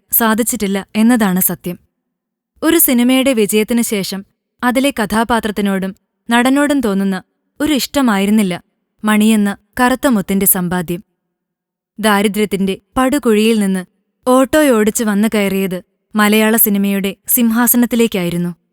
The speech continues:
തമിഴിലും തെലുങ്കിലും പോയി അഭിനയിച്ച് കോടിക്കണക്കിന് രൂപയും അവാർഡുകളും വാരിക്കൂട്ടി. എന്നാൽ മലയാളികൾ സ്നേഹം വാരിക്കോരി കൊടുത്തപ്പോൾ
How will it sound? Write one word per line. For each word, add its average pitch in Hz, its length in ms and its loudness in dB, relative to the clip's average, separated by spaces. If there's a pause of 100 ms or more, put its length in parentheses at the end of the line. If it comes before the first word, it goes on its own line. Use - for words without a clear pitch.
(400)
തമിഴിലും 294 460 2
തെലുങ്കിലും 233 500 0
പോയി 208 200 -2
അഭിനയിച്ച് 196 540 -2 (340)
കോടിക്കണക്കിന് 277 680 2
രൂപയും 202 500 -2 (140)
അവാർഡുകളും 233 600 2
വാരിക്കൂട്ടി. 190 600 -4 (480)
എന്നാൽ 208 360 0 (320)
മലയാളികൾ 247 580 2 (120)
സ്നേഹം 262 480 0
വാരിക്കോരി 214 500 0
കൊടുത്തപ്പോൾ 190 560 -4